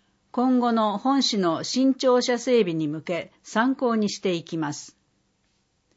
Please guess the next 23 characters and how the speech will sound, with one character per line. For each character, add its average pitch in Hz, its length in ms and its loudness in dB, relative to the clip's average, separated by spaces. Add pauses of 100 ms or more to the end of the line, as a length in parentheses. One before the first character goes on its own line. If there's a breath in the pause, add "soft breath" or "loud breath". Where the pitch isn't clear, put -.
(920)
保 190 160 -2
健 262 340 4
消 262 320 4
防 247 320 2
委 220 200 0
員 180 140 0
会、 151 380 -6 (840)
十 226 280 2
月 233 420 0
九 214 300 0
日 247 320 0
か 202 120 0
ら 156 140 -2
十 190 240 0
一 202 240 -2
日、 170 420 -6 (1080)
北 262 280 -2
九 262 240 0
州 233 260 2
市、 - 380 -8 (320)
別 190 240 -2 (140)
府 247 120 -2
市、 - 380 -6